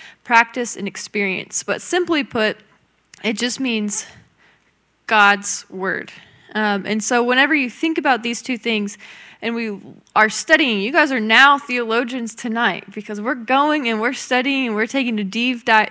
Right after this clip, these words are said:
deep, deep dive into God's word. And so, um, as we go through this, if you have questions, ask your D group leader. They might, might not know all of the answers, but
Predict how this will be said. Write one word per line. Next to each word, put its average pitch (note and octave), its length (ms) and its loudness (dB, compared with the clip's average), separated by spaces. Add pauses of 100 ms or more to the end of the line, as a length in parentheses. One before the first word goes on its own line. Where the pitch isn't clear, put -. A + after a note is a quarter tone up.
deep, B3+ 520 -4
deep D4 260 2 (140)
dive G3 400 6
into G#3 260 -2
God's F#3+ 440 0 (360)
word. G#3+ 380 2 (440)
And C4+ 220 0
so, B3+ 520 6 (360)
um, G#3+ 520 0 (300)
as D4 340 8
we E4 280 0 (160)
go A#3 160 0
through B3 140 -4
this, A3 340 -2
if - 160 -10
you C4+ 120 -2
have D4+ 240 2
questions, A3 580 -4 (320)
ask B3 320 4
your C4+ 100 -2
D A#3+ 160 -4
group A3+ 220 -6
leader. F#3 260 0
They G#3 180 0
might, A#3+ 540 -2
might G#3 460 4
not C4 240 2
know G#3+ 220 2
all G3 260 2
of A3+ 140 -4
the A3 180 -2
answers, C4+ 440 -2
but G#3 300 2